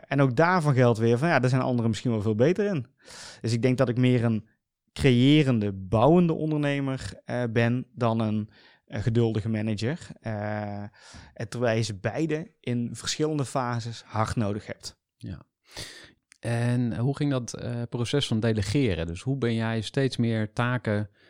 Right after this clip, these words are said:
Speaker 2: eh, gaan loslaten? Moesten mensen het uit je handen rukken of ging het van je afgooien? Of hoe zag dat er bij jou uit?
Speaker 1: Het ging op twee manieren. Dus wat wij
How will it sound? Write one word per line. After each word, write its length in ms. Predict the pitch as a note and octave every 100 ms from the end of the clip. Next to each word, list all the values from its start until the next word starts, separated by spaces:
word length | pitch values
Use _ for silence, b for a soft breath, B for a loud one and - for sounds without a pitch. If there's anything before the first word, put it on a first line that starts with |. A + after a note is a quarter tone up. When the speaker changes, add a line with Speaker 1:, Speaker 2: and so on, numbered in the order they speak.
| b b b _
Speaker 2:
eh, 320 | - G2 G2 F#2+
gaan 200 | - F#2
loslaten? 720 | F#2 D3 D#3 C#3+ C3 D3 D3
Moesten 280 | A#2+ A#2 B2
mensen 240 | A2+ A#2+ -
het 80 |
uit 100 | F#2
je 60 | G2
handen 400 | E2+ B2 D#3+ C3+
rukken 500 | B2+ C3+ C#3 C3+ C3+
of 120 | G2+
ging 220 | - A#2
het 140 | G#2+ -
van 140 | G#2+
je 100 | F2+
afgooien? 640 | E2+ C3 - C#3 B2+ C#3 C#3
Of 100 | A2
hoe 120 | A#2+
zag 180 | A#2+ -
dat 140 | A#2
er 60 | A2
bij 100 | G#2
jou 180 | G#2
uit? 200 | G#2 E2+ - - _ _ _
Speaker 1:
Het 140 | - A#2
ging 160 | D3
op 80 | C3
twee 240 | - D#3+ E3+
manieren. 600 | A#2+ B2+ E3+ G#3 C4+ - B B B B
Dus 80 | -
wat 140 | A#2
wij 220 | A#2 -